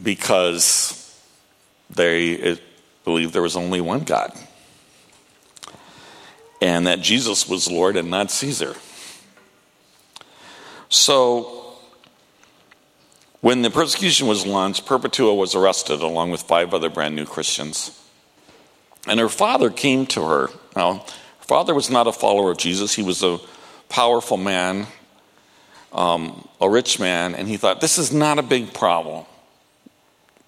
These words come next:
We can solve this. This is easy." You know, this is sort of like is often the case with people who have privilege. You know,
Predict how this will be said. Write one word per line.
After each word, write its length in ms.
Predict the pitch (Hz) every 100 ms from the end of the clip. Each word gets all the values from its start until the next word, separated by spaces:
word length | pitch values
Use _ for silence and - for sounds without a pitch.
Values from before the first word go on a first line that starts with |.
| _
We 140 | - 131
can 200 | 165 131
solve 540 | - - 98 95 -
this. 240 | 107 113
This 240 | - 123 -
is 180 | 101 110
easy." 260 | 87 -
You 200 | 92 101
know, 140 | - 110
this 180 | 98
is 100 | 101
sort 320 | - - 156 135
of 140 | 101
like 260 | 101 98 - - - -
is 160 | 113 113
often 480 | 113 117 117 127 98
the 60 |
case 440 | 87 - 90 95 -
with 220 | 95 -
people 320 | 110 95 92
who 140 | 90 82
have 320 | 92 90 -
privilege. 680 | 90 82 76 82 95 - - -
You 100 | 98
know, 200 | 78